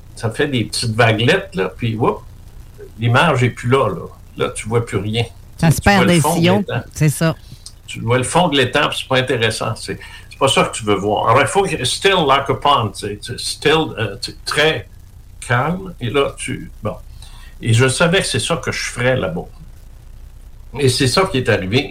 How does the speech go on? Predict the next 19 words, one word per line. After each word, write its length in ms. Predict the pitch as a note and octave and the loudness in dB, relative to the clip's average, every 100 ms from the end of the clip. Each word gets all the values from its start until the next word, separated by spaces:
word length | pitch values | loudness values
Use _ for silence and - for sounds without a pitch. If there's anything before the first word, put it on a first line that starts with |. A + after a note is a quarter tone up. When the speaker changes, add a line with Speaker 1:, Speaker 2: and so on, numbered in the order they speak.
| C3 | 0
Speaker 1:
et 80 | C3 | 0
ce 160 | - | -2
que 160 | - B2 | 2 4
je 100 | A#2+ | 4
pensais 460 | A#2 D#3+ - D#3+ - | 4 4 2 0 0
qui 100 | B2 | -2
arriverait 500 | G2+ F#2 F#2+ B2 C#3 | -2 -4 -2 2 2
est 200 | E3+ C3 | 2 2
arrivé 360 | G#2 G2+ A#2+ | 0 0 -2
aussi. 460 | F#2 - - - E3 - - - - - - - | -2 -6 -6 -4 -6 -8 -18 -18 -18 -18 -8 2
Euh, 200 | G#2+ A2 - | 4 4 2
euh, 1000 | A#2+ A2+ G#2+ G2 G2+ - - G#2+ - G2+ - - - - - - - - - - - - - - - - - - - | -4 -4 -4 -4 -4 -6 -8 -8 -8 -10 -12 -14 -18 -20 -20 -20 -20 -20 -20 -20 -20 -20 -20 -20 -20 -20 -20 -18 -2
je 180 | B2+ C3 | 2 6
n'en 160 | E3 E3 | 4 4
parle 300 | G#3+ E3 A#2 | 4 2 2
pas 320 | E3 D#3 - | 2 2 -2
encore 560 | A2+ G2+ - A2 - - - | -4 -4 0 -2 -2 -10 -10
de 160 | G2 | -8
ça, 180 | E2+ | -4